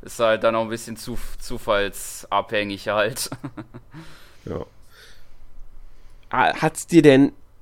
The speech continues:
Speaker 2: insgesamt Spaß gemacht? Hast du es gerne gespielt?
Speaker 1: Ja, doch, das würde ich schon sagen.
Speaker 2: Okay, das ist doch eigentlich die Hauptsache dann auch
Speaker 1: Ja.
Speaker 2: wieder. Ähm, ja, g-,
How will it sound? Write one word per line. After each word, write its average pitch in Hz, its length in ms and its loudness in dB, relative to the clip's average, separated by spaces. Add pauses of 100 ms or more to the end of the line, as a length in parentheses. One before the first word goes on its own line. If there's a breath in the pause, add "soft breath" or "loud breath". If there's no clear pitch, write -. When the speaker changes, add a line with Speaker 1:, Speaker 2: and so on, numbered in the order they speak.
Speaker 2:
insgesamt 156 460 2
Spaß 139 380 4
gemacht? 113 180 4
Hast 123 100 4
du 123 40 -8
es - 120 -14
gerne 135 260 10
gespielt? - 540 -6 (380)
Speaker 1:
Ja, 92 240 -2
doch, 85 360 -6
das - 300 -10
würde 87 140 -12
ich 85 80 -16
schon 87 240 -10
sagen. 85 460 -8 (1400 soft breath)
Speaker 2:
Okay, - 320 -8
das - 140 -18
ist - 360 -12 (200)
doch 180 120 0
eigentlich 196 220 6
die 170 120 2
Hauptsache 113 500 2
dann 107 160 0
auch 90 200 -2
Speaker 1:
Ja. 82 120 -10
Speaker 2:
wieder. 107 260 -4 (680 loud breath)
Ähm, 123 800 4 (600)
ja, 131 100 4
g-, - 120 -2